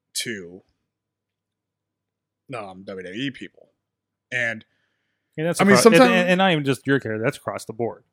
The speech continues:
Speaker 1: Yeah, it's across
Speaker 2: They're,
Speaker 1: the
Speaker 2: they're
Speaker 1: board.
Speaker 2: just
Speaker 1: And
Speaker 2: like,
Speaker 1: some
Speaker 2: "Well, he's no Rock. Well, he's no Dean Ambrose. He's no this guy."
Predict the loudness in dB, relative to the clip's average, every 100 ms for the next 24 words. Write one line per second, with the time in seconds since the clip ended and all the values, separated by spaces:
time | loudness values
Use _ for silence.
0 | -4 6 6 6 0 -4 -4 -4 -4 -2
1 | 0 -2 0 4 4 2 -2 -6 -6 -6
2 | -4 -6 -8 -6 -4 -4 -6 -10 -10 -12
3 | -12 -16 -16 -20 -18 -20 -16 -16 -14 -16
4 | -14 -16 -16 -20 -20